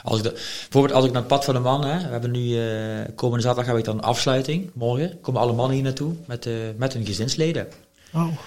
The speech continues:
Speaker 1: Dus we gaan, de mannen gaan hun verhaal delen over een jaartraining. Ja, dat, dat mag ik wel vieren als een succes. Als ik die mannen hoor praten en die, en die mensen komen hier, het gezin komt erbij,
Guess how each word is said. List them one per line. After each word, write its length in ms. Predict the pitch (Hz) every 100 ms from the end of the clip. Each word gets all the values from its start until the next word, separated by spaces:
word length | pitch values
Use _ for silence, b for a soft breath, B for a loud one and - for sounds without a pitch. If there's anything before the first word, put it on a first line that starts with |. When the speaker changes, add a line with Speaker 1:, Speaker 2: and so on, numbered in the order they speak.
| - -
Speaker 1:
Dus 100 | 110
we 60 |
gaan, 160 | 120 117
de 60 |
mannen 220 | 104 117 113
gaan 120 | 110
hun 120 | 104
verhaal 340 | 110 113 113
delen 260 | 120 139 131
over 180 | 113 110
een 60 |
jaartraining. 680 | 104 107 123 151 131 98 98 - _ _ _ _ _ _
Ja, 180 | - 107
dat, 360 | 104 135 139 -
dat 180 | 135
mag 140 | 131 123
ik 80 | 117
wel 120 | 104
vieren 260 | 110 107 92
als 100 | 95
een 80 |
succes. 540 | 87 87 92 92 - -
Als 120 | 85
ik 80 | 95
die 100 | 101
mannen 260 | 110 113 107
hoor 160 | 101
praten 420 | 92 107 110 110 104
en 80 | 101
die, 160 | 98
en 80 | 92
die 140 | 98
mensen 320 | 98 107 110 110
komen 260 | 104 101
hier, 380 | 101 101 104 -
het 160 | - 95
gezin 340 | 104 90 113
komt 200 | 113 98
erbij, 500 | 98 98 95 92 95